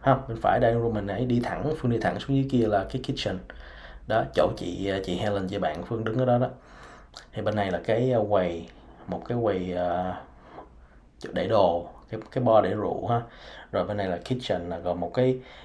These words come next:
một cái chỗ bàn dining room ha. Thật sự mình không cần cái bàn dining room này đâu. Nếu mà mình có party thì mình, mình để đồ ngay cái island này nè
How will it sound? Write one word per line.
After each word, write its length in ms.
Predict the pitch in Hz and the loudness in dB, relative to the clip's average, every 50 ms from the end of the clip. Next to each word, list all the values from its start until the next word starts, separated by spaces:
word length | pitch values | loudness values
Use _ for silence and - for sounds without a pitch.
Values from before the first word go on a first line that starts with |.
| - - - - | -20 -20 -18 -8
một 160 | - 98 92 - | -4 -4 -4 -2
cái 140 | - 131 127 - | -2 -4 0 2
chỗ 240 | - - - - 120 120 | 4 4 4 4 4 4
bàn 320 | 104 98 92 90 90 95 107 | 4 4 4 2 0 2 2
dining 300 | 107 117 120 123 120 120 | 2 4 4 4 6 6
room 200 | 127 127 127 123 | 6 6 4 4
ha. 160 | 143 143 135 | 2 2 2
Thật 140 | - 113 - | 0 -2 0
sự 160 | - 113 110 | 2 2 4
mình 140 | 113 123 - | 4 4 2
không 180 | 117 120 139 143 | 2 2 2 2
cần 200 | - 113 104 104 | 2 2 2 2
cái 100 | 127 139 | 4 4
bàn 200 | 123 110 110 113 | 4 4 4 4
dining 260 | 120 123 120 127 127 | 4 4 6 6 4
room 160 | 127 127 131 | 4 4 4
này 80 | 120 113 | 4 4
đâu. 160 | 117 120 123 123 120 - | 4 4 2 2 -2 -4
Nếu 100 | 147 151 | -4 -4
mà 220 | 156 131 110 101 104 | -2 -2 -2 -2 -4
mình 240 | 107 107 107 104 | -4 -4 -6 -2
có 180 | - 135 143 143 - - | 0 0 0 0 0 2
party 340 | 131 127 123 123 120 120 117 | 4 4 6 4 4 2 2
thì 140 | 117 104 101 | 0 -2 -2
mình, 360 | 107 104 101 101 101 98 98 - - - - - - - - - - | -2 -4 -4 -6 -8 -10 -12 -14 -18 -20 -20 -20 -18 -20 -20 -10 -4
mình 140 | 110 104 101 | -4 -2 2
để 260 | - - - - - 135 | 4 6 6 6 4 4
đồ 320 | 127 110 101 98 98 101 107 | 2 2 2 2 0 -2 0
ngay 280 | 113 113 117 117 117 117 - | 2 4 4 4 2 2 0
cái 480 | 123 120 123 131 135 143 151 165 185 185 - - - - - - | 0 2 2 2 2 0 0 -2 -4 -6 -10 -16 -20 -20 -8 0
island 340 | 120 120 117 117 117 104 98 | 2 2 4 4 4 2 2
này 120 | 95 98 95 | 0 -2 -4
nè 120 | 92 90 | -4 -4